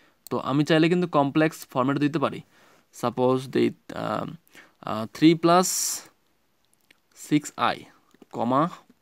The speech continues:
সিক্স প্লাস ফাইভ আই কমা থ্রি প্লাস ফোর আই। ওকে,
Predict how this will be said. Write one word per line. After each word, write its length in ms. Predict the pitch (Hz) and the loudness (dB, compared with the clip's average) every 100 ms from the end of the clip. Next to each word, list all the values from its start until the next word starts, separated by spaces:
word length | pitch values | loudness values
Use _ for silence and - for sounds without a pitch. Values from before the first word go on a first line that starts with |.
| _ _ - - _ _ - | _ _ -20 -20 _ _ -20
সিক্স 600 | - 131 135 - - - - | -6 -2 -2 -4 -8 -8 0
প্লাস 580 | 117 107 135 - - - _ _ _ - | 2 4 2 -4 -10 -14 _ _ _ -16
ফাইভ 440 | - 107 113 120 | -6 -2 -2 0
আই 280 | 113 139 165 - _ _ _ _ _ _ _ _ - | 2 4 0 -6 _ _ _ _ _ _ _ _ -6
কমা 480 | 120 113 113 123 139 - _ _ _ _ _ - - _ _ _ - | -2 0 0 -2 -6 -14 _ _ _ _ _ -20 -20 _ _ _ -6
থ্রি 220 | 127 139 | 2 2
প্লাস 640 | 135 143 151 - - - - _ _ _ | 4 2 2 0 -10 -12 -16 _ _ _
ফোর 340 | - 110 120 127 | -12 -4 0 4
আই। 280 | 135 160 165 - _ _ - - _ _ | 4 2 -4 -16 _ _ -20 -20 _ _
ওকে, 300 | 151 147 113 | -8 -4 -4